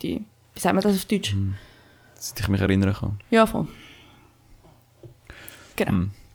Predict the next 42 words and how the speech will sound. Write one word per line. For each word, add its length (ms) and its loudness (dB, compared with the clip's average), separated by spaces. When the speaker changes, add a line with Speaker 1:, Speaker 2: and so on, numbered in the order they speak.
Speaker 1:
Und 140 10
nein, 160 10
ich 60 4
Speaker 2:
Was 80 4
Speaker 1:
sag's 180 2
Speaker 2:
ist 0 -
Speaker 1:
nicht 100 4
Speaker 2:
so 40 4
Speaker 1:
extra 340 -2
so 120 -6
geschwind. 440 -8
Speaker 2:
Wie, 320 2
Speaker 1:
Kann's 140 8
Speaker 2:
was 100 6
Speaker 1:
auch. 40 2
Speaker 2:
ist 140 -2
denn 80 2
für 160 -2
ein 40 4
Sound? 300 0
Speaker 1:
Es 160 6
ist 80 6
schwierig 400 6
zu 200 4
erklären. 460 8
Es 160 6
ist 160 4
so, 340 12
es 160 4
ist 240 6
mit, 440 8
mit, 360 4
äh, 640 4
Pauken 580 6
und 260 4
Trompeten 760 4
eigentlich 480 2
schon 160 4
Anfang 360 4
an 300 4
recht 320 2
reingeballert. 880 2